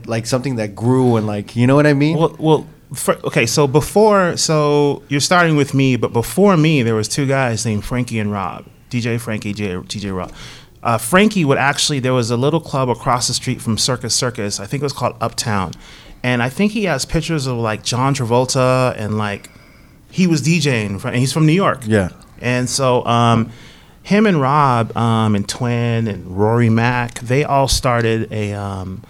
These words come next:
Speaker 2: they kinda started the hip hop scene. It kinda came out of the breaking scene then.
Speaker 1: Mm-hmm.
Speaker 2: But, um, there was a scene, but going to the, your bigger question about, uh, like, a hip hop community.
Speaker 1: Yeah.
Speaker 2: Vegas doesn't support their own.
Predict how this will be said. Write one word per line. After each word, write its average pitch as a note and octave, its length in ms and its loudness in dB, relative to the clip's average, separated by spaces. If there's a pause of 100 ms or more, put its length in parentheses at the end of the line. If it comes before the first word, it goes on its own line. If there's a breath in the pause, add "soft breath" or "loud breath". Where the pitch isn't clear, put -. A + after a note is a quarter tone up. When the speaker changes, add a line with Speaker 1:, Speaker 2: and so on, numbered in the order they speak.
(260 loud breath)
Speaker 2:
they F3 100 4
kinda A3 260 6
started D#3+ 360 4
the A#2+ 80 0
hip B2+ 180 0
hop - 200 -4
scene. A#2 280 2
It - 220 -8
kinda C3+ 260 0
came D3+ 300 0
out B2+ 100 2
of G#2 60 -2
the A2 60 -2
breaking C#3 400 2
scene E3+ 300 0
then. F#3 280 2
Speaker 1:
Mm-hmm. G#2+ 340 -6 (420 loud breath)
Speaker 2:
But, C3 180 4
um, A#2 360 0
there D#3 140 6
was G3+ 200 6
a E3 100 6
scene, G3 560 6
but C3+ 300 0 (500 loud breath)
going F#3+ 260 4
to F#3 120 2
the, D#3 120 2
your D3 160 0
bigger F#3 320 0
question C3+ 500 -4
about, A#2 520 -2 (920)
uh, A#2 160 -6
like, B2+ 160 0
a A2+ 40 -4
hip F#3 260 0
hop C#3+ 220 0
community. C#3+ 640 -2 (100)
Speaker 1:
Yeah. A2 240 0 (100)
Speaker 2:
Vegas G3+ 420 2
doesn't D#3 320 0
support D#3 480 0
their - 180 -8
own. - 340 -8